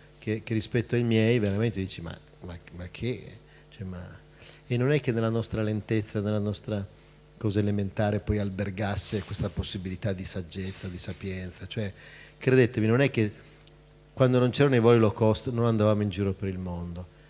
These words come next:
Ci ha reso migliori questo? Io ve lo dico proprio sinceramente, no. Non ci ha reso migliori il fatto di avere molto più tempo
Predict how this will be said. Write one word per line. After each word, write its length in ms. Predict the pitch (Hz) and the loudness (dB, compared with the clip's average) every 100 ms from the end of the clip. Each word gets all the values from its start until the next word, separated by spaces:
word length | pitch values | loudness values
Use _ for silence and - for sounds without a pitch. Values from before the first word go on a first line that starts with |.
| - - | -20 -4
Ci 120 | - | 4
ha 40 | 123 | 6
reso 260 | 123 123 | 6 4
migliori 480 | 110 104 98 98 95 | 2 2 2 0 -2
questo? 300 | 92 92 - | -6 -8 -6
Io 60 | 117 | -4
ve 60 | |
lo 60 | 107 | -4
dico 140 | 98 | -2
proprio 220 | 110 87 | -2 -4
sinceramente, 480 | 90 95 82 80 80 123 | -8 -10 -8 -10 -12 -8
no. 300 | 117 107 - - - - - | -4 -4 -6 -18 -20 -20 -4
Non 220 | 123 117 | -2 -2
ci 120 | - | 0
ha 40 | 113 | 0
reso 280 | 120 104 | 0 -2
migliori 440 | 104 107 131 120 98 | -2 0 0 0 -2
il 60 | |
fatto 340 | - 123 120 101 | -2 -2 -2 -6
di 60 | |
avere 180 | 98 104 | -4 -4
molto 320 | 104 123 120 | -4 -6 -6
più 140 | 95 101 | -8 -4
tempo 400 | 131 127 - | -2 -2 -4